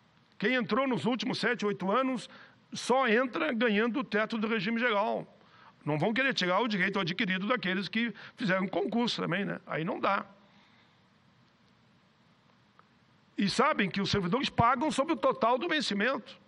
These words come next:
E eles são os únicos que pagam pro resto da vida. Nós outros, nós outros, incluo os parlamentares,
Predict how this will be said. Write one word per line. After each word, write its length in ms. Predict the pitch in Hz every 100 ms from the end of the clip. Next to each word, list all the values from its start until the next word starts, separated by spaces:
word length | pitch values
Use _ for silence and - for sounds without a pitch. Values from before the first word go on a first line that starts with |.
| - - -
E 120 | 202
eles 200 | 269 285
são 140 | 285 285
os 140 | 185
únicos 220 | 302 339
que 80 | 226
pagam 320 | 170 247 294
pro 120 | 349
resto 240 | 185 240 202
da 100 | 285
vida. 400 | 208 262 170 151 - _ _ _ _ _ _ _ _ _ _ _ _ _ _ _ _ -
Nós 380 | 165 254 214 185
outros, 520 | 294 - 185 160 -
nós 320 | 160 247 165
outros, 580 | 208 240 269 269 - - - - _ -
incluo 380 | 175 170 220 262
os 100 | 233
parlamentares, 880 | - 160 185 226 214 214 247 262